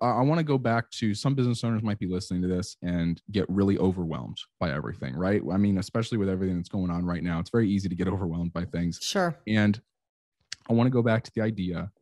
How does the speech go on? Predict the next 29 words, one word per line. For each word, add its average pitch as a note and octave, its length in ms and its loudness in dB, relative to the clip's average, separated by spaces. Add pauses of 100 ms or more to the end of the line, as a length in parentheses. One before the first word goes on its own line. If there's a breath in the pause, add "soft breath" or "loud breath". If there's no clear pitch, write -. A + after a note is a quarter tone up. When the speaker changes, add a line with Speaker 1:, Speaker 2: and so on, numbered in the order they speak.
(100)
Speaker 1:
of F2+ 460 0 (240)
there's F#2+ 220 0
really B2+ 400 4
only A2 300 4
four G2+ 520 0
core G2+ 320 -2
tenets F2+ 600 -4
of F2 140 -2
what E2 120 2
we're F#2 80 0
talking F#2 340 -2
about. A2+ 360 2 (280 soft breath)
Speaker 2:
Mm-hmm. G#2 120 2
Speaker 1:
Now, G#2+ 360 0
each E3+ 220 0
of D3 100 0
those C3 200 2
things A#2+ 240 0
does G2+ 180 0
break G2+ 440 -2
into, G2 540 0 (120)
you G2+ 100 -2
know, F2 220 0
more G2 240 2
detail, A#2 500 0
but G2 300 2 (580 soft breath)
your F#2+ 320 2
ads A#2+ 560 0 (240)
and F#2+ 560 2